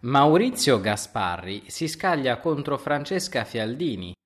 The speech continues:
conduttrice di Da Noi a Ruota Libera su Rai uno,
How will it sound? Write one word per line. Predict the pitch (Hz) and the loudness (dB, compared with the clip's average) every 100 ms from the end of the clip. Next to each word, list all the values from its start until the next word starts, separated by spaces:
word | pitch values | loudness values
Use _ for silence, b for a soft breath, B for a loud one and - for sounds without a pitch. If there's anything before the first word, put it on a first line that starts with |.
| _ _ _ - | _ _ _ -8
conduttrice | 170 175 165 160 220 233 147 107 | -4 0 0 -2 -4 -2 -2 -2
di | 104 104 - | -4 -8 -8
Da | 117 156 | 0 2
Noi | 165 202 220 208 | 2 -2 -4 -6
a | 120 | -6
Ruota | 113 110 107 107 | -4 -4 -4 -6
Libera | 92 87 110 135 - | -6 -6 -4 -4 -6
su | - 170 | -8 -2
Rai | 113 95 | -2 -4
uno, | 85 85 | -10 -14